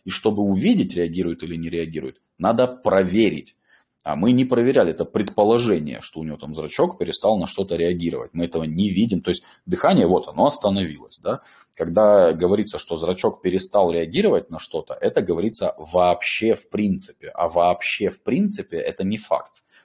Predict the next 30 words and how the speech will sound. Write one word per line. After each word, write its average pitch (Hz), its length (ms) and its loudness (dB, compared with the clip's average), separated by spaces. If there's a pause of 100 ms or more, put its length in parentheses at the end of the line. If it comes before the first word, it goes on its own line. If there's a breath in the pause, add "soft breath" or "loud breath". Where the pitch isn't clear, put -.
Факт 165 420 0
это 101 180 0
конкретно. 104 760 -2
Вот, 95 220 0
вот 95 160 -2
это 120 180 2
тело 71 400 -2
упало, 92 720 2 (800 soft breath)
и 107 100 2
у 107 140 4
него 107 400 4
вот 95 200 -2
прям 90 200 0
вот 80 160 -4
дыхание 82 480 -2
было 147 260 2
и 156 280 -4 (100)
остановилось. 113 960 -2
Это 95 160 -2
понятное 98 560 0
материальное 87 560 -6
изменение. 82 460 -8
Вот 82 260 0
оно 82 180 0
конкретно 90 500 -2
вот 76 160 -8
здесь 120 260 -2
у 85 40 -10
него 85 180 -4
произошло. - 600 -12